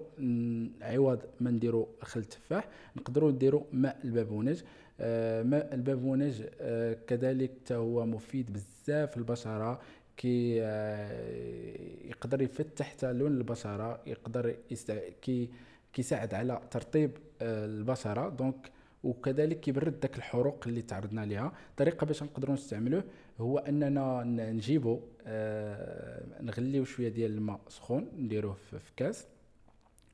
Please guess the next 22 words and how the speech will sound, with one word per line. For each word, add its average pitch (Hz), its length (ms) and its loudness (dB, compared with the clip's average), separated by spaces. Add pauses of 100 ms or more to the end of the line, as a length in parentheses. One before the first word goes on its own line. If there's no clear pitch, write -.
(300)
ونضيفوا 143 680 0
عليه 123 340 -2 (160)
واحد، 117 320 -6 (100)
آه، 104 440 -2 (420)
آه، 101 200 -6
مثلًا 123 460 0
واحد - 160 -6
جوج 117 200 -6
معالق 110 400 -4 (160)
ديال 117 240 2 (140)
الماء 113 300 -2
البابونج، 104 640 -2 (420)
ومن 147 240 2
بعد 139 260 0
نديروا 117 300 0
قطيين 131 480 -2 (120)
وندوزوه 139 540 0 (100)
على 110 180 -4
البشره 113 360 -6
ديالنا. 104 440 -4 (400)
آه، 110 180 -6
كيهدأ - 500 -6